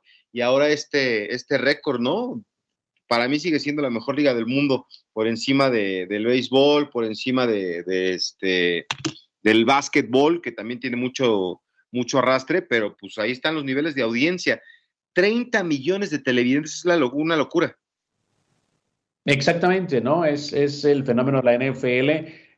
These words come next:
Speaker 2: que ahora también se traduce, se transmite o se traslada a lo que es, eh, el deporte olímpico, si es que finalmente hay, eh, flag football como, como deporte olímpico, y por supuesto esto,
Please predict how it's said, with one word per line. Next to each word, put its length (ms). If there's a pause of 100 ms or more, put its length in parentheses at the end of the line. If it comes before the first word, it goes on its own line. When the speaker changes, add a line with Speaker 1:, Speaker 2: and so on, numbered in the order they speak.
(120)
Speaker 2:
que 80
ahora 140
también 180
se 80
traduce, 560
se 80
transmite 760
o 60
se 100
traslada 540
a 20
lo 220
que 100
es, 220
eh, 240
el 100
deporte 440
olímpico, 500
si 80
es 100
que 100
finalmente 560
hay, 480 (280)
eh, 260
flag 300
football 480
como, 320
como 180
deporte 380
olímpico, 440
y 60
por 220
supuesto 440
esto, 400